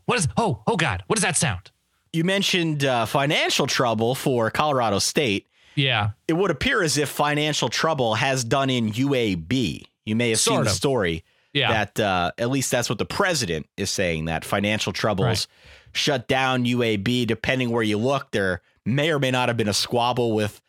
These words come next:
Speaker 2: uh, Bear Bryant's son involved
Speaker 1: Yep.
Speaker 2: here. Regardless, U A B shut down. The football program will be no longer. And, uh, a sad story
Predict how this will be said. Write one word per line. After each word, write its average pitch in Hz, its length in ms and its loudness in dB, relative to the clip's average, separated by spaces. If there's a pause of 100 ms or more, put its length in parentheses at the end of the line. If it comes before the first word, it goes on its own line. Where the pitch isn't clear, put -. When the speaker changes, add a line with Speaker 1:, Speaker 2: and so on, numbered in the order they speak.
(340)
Speaker 2:
uh, 92 160 0
Bear 120 260 0
Bryant's 110 480 0
son 139 640 0
involved 123 540 0
Speaker 1:
Yep. 139 100 -2
Speaker 2:
here. 127 300 0 (160)
Regardless, 143 640 0
U 143 160 2
A 127 160 2
B 117 480 0 (240)
shut 170 320 0
down. 117 440 2 (380)
The - 60 -10
football 127 320 0
program 117 500 0
will 107 100 0
be 113 220 0
no 117 160 0
longer. 110 560 0 (600)
And, 113 400 0
uh, 104 220 2
a 117 60 2
sad 175 360 0
story 113 540 0